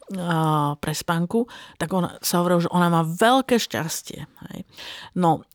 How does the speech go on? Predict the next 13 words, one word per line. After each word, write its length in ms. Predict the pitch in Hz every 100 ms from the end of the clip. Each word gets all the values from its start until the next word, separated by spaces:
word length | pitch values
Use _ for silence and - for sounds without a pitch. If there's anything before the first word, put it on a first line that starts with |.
| _
takže, 340 | - 220 226 226
e, 260 | 208 202 113 196 196 190
v-, 200 | 185 - - -
preto 220 | 226 233
si 140 | -
dievčatá 400 | 180 180 220 214
dávali 340 | 180 165 185 190
pozor. 380 | - 160 196 180
A 80 |
teraz 240 | 185 240 254
napríklad 380 | 196 202 208 190
aj, 140 | 175
e, 100 | 175